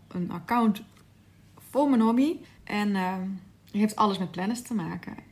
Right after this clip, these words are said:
Eigenlijk heb ik er zelfs eerder een K V K-nummer gehad, omdat ik een webshop wou,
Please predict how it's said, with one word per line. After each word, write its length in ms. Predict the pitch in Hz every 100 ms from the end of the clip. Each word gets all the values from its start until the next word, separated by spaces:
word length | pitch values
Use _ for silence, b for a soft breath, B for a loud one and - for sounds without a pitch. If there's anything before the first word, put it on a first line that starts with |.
| - - - - - - - -
Eigenlijk 720 | - 220 349 - 175 196 226
heb 180 | - -
ik 100 | -
er 60 | -
zelfs 280 | - 196 196
eerder 240 | 202 208
een 80 | 208
K 180 | 208 208
V 140 | 240
K-nummer 440 | 254 254 285 233
gehad, 460 | 220 180 175 214 -
omdat 280 | - 240 240
ik 120 | 247
een 180 | 254 226
webshop 400 | 196 277 - 226 -
wou, 420 | 180 185 233